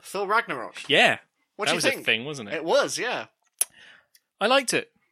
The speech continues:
Speaker 2: I
Speaker 1: Okay.
Speaker 2: thought it was really, really good. I had a really good time in this movie. How about you?
Speaker 1: Oh, I loved it. I've lo-, I laughed. I, I laughed in that cinema more than I have at most comedies recently.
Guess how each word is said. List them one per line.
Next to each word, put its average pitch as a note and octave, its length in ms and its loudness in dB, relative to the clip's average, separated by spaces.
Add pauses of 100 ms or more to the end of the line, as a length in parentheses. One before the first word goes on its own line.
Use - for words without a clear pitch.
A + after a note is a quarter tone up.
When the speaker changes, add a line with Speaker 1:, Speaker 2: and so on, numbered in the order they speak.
(200)
Speaker 2:
I - 80 -4
Speaker 1:
Okay. E3+ 100 -2
Speaker 2:
thought A3 100 2
it - 20 2
was C3 120 -2
really, C#3 220 -4
really C#3 180 -4
good. D#3 140 -6
I A2+ 40 -2
had A#2 100 -6
a A#2 40 -8
really A#2+ 240 -8
good A#2+ 120 -8
time C#3 140 -10
in D3 60 -12
this A2+ 140 -12
movie. A2+ 260 -14
How C3 100 -14
about A#2+ 140 -8
you? C#3+ 100 -8 (380)
Speaker 1:
Oh, A#2 240 -10 (120)
I B2+ 260 -4 (680)
loved B2+ 300 -8
it. G#2 180 -12 (180)
I've C3+ 140 -6
lo-, D3+ 280 -2 (160)
I C3 100 -2
laughed. C#3+ 400 -6 (920)
I, D#3 180 -4
I C#3+ 120 -2
laughed F3 520 -6 (240)
in C3+ 180 -6
that C3 140 -8
cinema A#2 380 -8
more C3 280 -8
than B2 120 -12
I A#2+ 80 -6
have A#2 260 -10
at C3 140 -14
most A2 340 -12
comedies G#2+ 480 -14
recently. G#2 500 -18